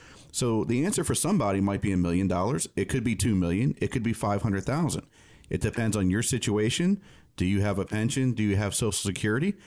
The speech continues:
And by the way, like we talked at the beginning of this show, not all million dollars is created equal. If that's a million dollars in a Roth, that's a heck of a lot different than a million dollars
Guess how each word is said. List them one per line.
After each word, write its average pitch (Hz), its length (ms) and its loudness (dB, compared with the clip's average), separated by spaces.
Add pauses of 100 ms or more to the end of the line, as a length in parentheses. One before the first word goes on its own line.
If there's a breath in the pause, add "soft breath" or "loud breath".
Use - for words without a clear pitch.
(340 loud breath)
And 117 100 2
by 139 200 0
the 131 100 0
way, 135 300 0
like 120 240 -2
we 123 80 2
talked 127 340 -2
at 110 80 -4
the 110 80 -2
beginning 117 480 0
of 92 100 -2
this 85 140 0
show, 82 380 0 (640 loud breath)
not 120 320 2
all 180 140 2
million 160 300 2
dollars 143 360 2
is 123 100 0
created 117 400 0
equal. - 360 -2 (260)
If 90 120 -2
that's 139 260 -2
a 160 40 2
million 139 380 2
dollars 123 460 0
in 104 260 0
a 92 140 2
Roth, 104 480 0 (260 soft breath)
that's 107 260 -2
a 101 80 0
heck 135 180 0
of 139 80 -2
a 123 40 0
lot 107 220 0
different 107 320 0
than 98 160 0
a 98 100 2
million 98 340 2
dollars 90 480 0